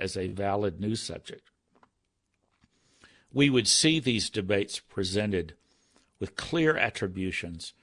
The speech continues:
and strong factual references to help the readers know this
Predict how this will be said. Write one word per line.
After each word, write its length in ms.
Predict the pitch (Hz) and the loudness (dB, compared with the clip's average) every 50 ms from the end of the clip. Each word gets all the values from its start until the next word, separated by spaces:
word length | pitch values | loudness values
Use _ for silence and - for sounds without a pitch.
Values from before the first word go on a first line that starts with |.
| _ _ _ _ _ _ - | _ _ _ _ _ _ -8
and 160 | 113 107 95 | -6 -4 -4
strong 480 | - - - - 131 131 123 120 117 107 | -4 -2 0 4 6 6 6 6 4 2
factual 580 | - - 104 98 95 - - - - 95 90 | 0 -2 -2 -2 -2 -4 -6 -6 -4 -4 -2
references 680 | 85 82 90 87 - - - 82 80 - - - - - | -2 0 0 0 -2 -4 -8 -10 -10 -10 -10 -10 -10 -10
to 100 | - 92 | -6 -4
help 220 | 87 101 - - | -2 -4 -4 -4
the 60 | - 98 | -6 -4
readers 360 | 95 95 87 87 87 - - | -2 -2 -2 -4 -6 -6 -4
know 320 | 95 92 90 87 82 - _ - - _ _ _ - _ _ _ - | -4 -2 -4 -4 -6 -10 _ -20 -20 _ _ _ -20 _ _ _ -8
this 500 | 117 101 113 113 110 104 - - - - | -2 2 4 4 4 4 2 -2 -4 -6